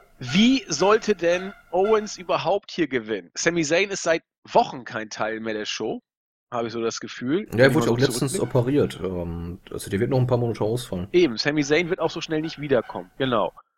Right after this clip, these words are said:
Speaker 1: Und jetzt, was hat denn Owens? Corbin könnte eingreifen, der hat ein eigenes Match, das keiner braucht. Hier hätte man zum Beispiel Corbin schön reinbringen können. Äh,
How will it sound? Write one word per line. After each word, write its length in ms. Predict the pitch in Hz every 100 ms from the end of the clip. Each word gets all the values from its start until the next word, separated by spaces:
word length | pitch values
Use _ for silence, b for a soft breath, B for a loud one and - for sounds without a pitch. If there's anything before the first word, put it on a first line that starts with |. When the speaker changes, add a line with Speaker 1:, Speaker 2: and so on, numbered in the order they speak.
| b b b
Speaker 1:
Und 220 | 196 175 160
jetzt, 840 | 226 139 107 - - - - - _ _ _ _ _ _ _ _ _ _
was 240 | 143 160 -
hat 160 | 233
denn 160 | 214 156
Owens? 560 | - 110 104 98 - - _ _ _ _ -
Corbin 460 | 123 143 170 190
könnte 300 | 185 202 190
eingreifen, 640 | 175 185 190 180 185 - 196
der 100 | 131
hat 80 | 131
ein 60 | 147
eigenes 420 | 147 170 135 113
Match, 220 | 104 -
das 160 | 107 -
keiner 240 | 113 95
braucht. 420 | 87 90 69 - -
Hier 180 | - 185
hätte 120 | 151
man 140 | 156 151
zum 80 |
Beispiel 180 | 143 151
Corbin 380 | - 120 113 131
schön 360 | - 110 113 127 _ _
reinbringen 540 | - 107 117 117 98 92
können. 220 | - - _ _ _ _ _ _ _ -
Äh, 320 | 175 175